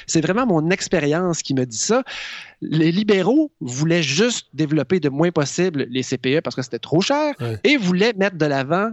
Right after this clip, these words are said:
Speaker 1: les garderies privées parce que, ben, Christy, ça coûte moins cher puis ça fait la job.
Speaker 2: Ben oui.
Speaker 1: Et là, ça nous ramène au questionnement, Fred, de Camille Bouchard. Est-ce que notre service de garde, notre, notre, notre mission liée au service de garde au Québec, c'est une mission de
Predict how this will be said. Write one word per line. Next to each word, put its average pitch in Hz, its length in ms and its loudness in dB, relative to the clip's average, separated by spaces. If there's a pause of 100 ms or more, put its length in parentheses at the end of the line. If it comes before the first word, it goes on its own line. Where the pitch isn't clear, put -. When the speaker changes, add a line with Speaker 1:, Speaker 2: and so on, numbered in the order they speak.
Speaker 1:
les 147 140 2
garderies 147 360 0
privées 139 420 -2
parce - 200 -4
que, 196 160 2
ben, 131 120 -2
Christy, - 300 -8
ça 139 120 -8
coûte - 160 -4
moins 151 160 0
cher 240 260 0
puis - 80 -10
ça 156 100 0
fait 202 120 2
la 143 120 0
job. 123 320 -2
Speaker 2:
Ben 110 120 -8
oui. 120 160 -4 (260)
Speaker 1:
Et 156 100 2
là, 226 120 4
ça 262 140 -2
nous 214 100 2
ramène 190 260 0
au 160 80 2
questionnement, 190 680 -2
Fred, 190 300 -4
de 131 120 0
Camille 226 400 -2
Bouchard. 180 480 -2 (400)
Est-ce 170 260 0
que 311 280 0 (180)
notre 135 320 -2 (200)
service 165 440 -2
de 139 80 0
garde, 151 240 -2
notre, 123 220 -2 (600)
notre, 120 160 -8 (200)
notre - 180 -12
mission 202 720 2
liée 131 260 0
au 151 100 2
service 135 300 -2
de 131 80 -2
garde 127 340 -4
au 131 120 -6
Québec, 185 380 -2
c'est - 180 -2
une 131 140 0
mission 165 440 0
de 135 200 0